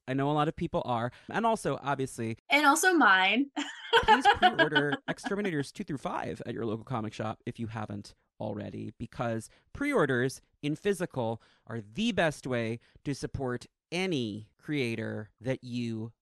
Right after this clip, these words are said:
Speaker 1: love, even something that is solicited as a mini, it supports the creator if the sales track is good. It also shows the company that there's an interest in the characters that the writer is using. So that's always something
Speaker 2: Absolutely.
Speaker 1: worth doing
Speaker 2: Yeah.
Speaker 1: too. It's your money.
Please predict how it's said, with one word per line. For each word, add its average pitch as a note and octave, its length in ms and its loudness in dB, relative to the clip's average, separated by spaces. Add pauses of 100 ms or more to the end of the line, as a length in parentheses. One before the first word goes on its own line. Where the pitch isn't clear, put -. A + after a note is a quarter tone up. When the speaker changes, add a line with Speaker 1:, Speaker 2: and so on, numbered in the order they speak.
(140)
Speaker 1:
love, A2 420 -2 (140)
even G3 280 2
something D#3+ 340 -4
that D3 180 -6
is C#3+ 520 -2
solicited E3 500 -4
as C3 140 -6
a B2+ 60 -6
mini, A#2 480 -6 (240)
it - 120 -6
supports D3 360 -2
the A#2 80 -6
creator A2 640 -4
if - 140 -10
the B2 80 -6
sales A#2+ 280 -4
track A2 280 -4
is G#2 120 -8
good. G#2 320 -6 (220)
It D3+ 180 -6
also C#3+ 580 0 (160)
shows C#3 280 -2
the - 80 -12
company D3 580 -4
that C3+ 100 -10
there's C3+ 180 -2
an B2+ 160 -6
interest E3+ 440 -2
in B2+ 100 -4
the A2+ 60 -4
characters C3 840 -6 (160)
that C3 140 -6
the C3+ 80 -2
writer A2 260 -2
is G#2+ 160 -8
using. A2+ 380 -12
So - 140 -8
that's B2+ 260 -2
always A2 420 -4
something G#2+ 220 -6
Speaker 2:
Absolutely. - 500 -6
Speaker 1:
worth A#2+ 240 -2
doing A2 240 -2
Speaker 2:
Yeah. - 160 -2
Speaker 1:
too. F3 300 2 (240)
It's - 100 -20
your E3+ 160 0
money. A2+ 380 -2